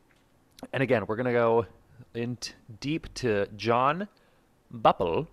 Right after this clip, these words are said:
B O E P P L E, John Buppel, a German, um,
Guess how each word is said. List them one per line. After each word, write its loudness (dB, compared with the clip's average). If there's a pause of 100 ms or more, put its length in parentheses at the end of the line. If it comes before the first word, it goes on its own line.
(180)
B -4
O 4
E -6
P -8
P -6
L -2
E, -8
John -2
Buppel, 0
a -8
German, -4 (420)
um, -2